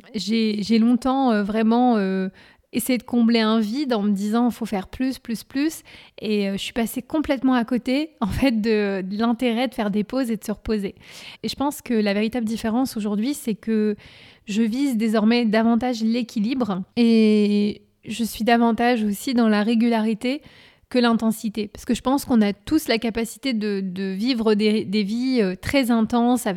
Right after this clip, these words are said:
à des rythmes très élevés, et cetera, très soutenus. Mais, euh, véritablement, de pouvoir tenir ça sur la durée, sur le long terme, euh, bah, très peu le peuvent. Et puis, on voit d'ailleurs, euh, ce que ça,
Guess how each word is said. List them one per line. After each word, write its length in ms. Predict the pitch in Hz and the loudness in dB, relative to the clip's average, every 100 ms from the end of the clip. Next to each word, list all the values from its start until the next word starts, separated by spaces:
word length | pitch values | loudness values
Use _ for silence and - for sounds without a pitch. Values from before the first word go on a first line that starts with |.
| - | -2
à 100 | 208 | -2
des 100 | 214 | 0
rythmes 440 | 214 240 226 202 | -2 -2 0 -2
très 380 | - - 269 240 | -2 -6 -4 0
élevés, 340 | 220 202 240 | 0 0 0
et 60 | 247 | 0
cetera, 380 | - 220 214 208 | -4 -6 -2 -2
très 160 | 233 262 | -2 -6
soutenus. 360 | 220 226 247 320 - - - - | -6 -4 -4 -4 -12 -20 -14 0
Mais, 380 | 214 220 220 208 | 2 4 4 2
euh, 400 | 202 196 190 180 - | 0 0 -2 -4 -8
véritablement, 840 | 202 240 240 240 240 214 220 247 | -2 0 0 0 -2 2 2 2
de 80 | 277 | 2
pouvoir 400 | 208 - 226 226 | -2 -4 -4 -4
tenir 300 | - 233 226 | 0 2 2
ça 160 | - 240 | 0 -6
sur 180 | - 226 | -4 -4
la 140 | 214 | -2
durée, 280 | 196 220 247 | -2 -2 -2
sur 200 | 233 226 | -2 0
le 80 | 214 | 0
long 200 | 202 208 | 0 0
terme, 440 | 247 269 247 208 - - - - - | -2 0 0 0 -6 -20 -20 -18 -6
euh, 200 | 202 190 | -2 -2
bah, 160 | 185 | -2
très 220 | 196 - 240 | -4 -2 -2
peu 340 | - 262 269 | 0 -2 -2
le 160 | 240 208 | 0 -2
peuvent. 320 | - 285 302 | 2 0 2
Et 60 | 226 | 0
puis, 220 | - 220 | -2 0
on 140 | 202 | 0
voit 360 | 196 208 208 202 220 | 0 0 -2 -2 -6
d'ailleurs, 420 | 226 220 214 214 | -4 -2 0 -2
euh, 320 | 202 196 - | -4 -6 -8
ce 120 | 202 - | -10 -6
que 100 | 214 | -6
ça, 520 | - 196 196 202 | -4 -4 -4 -8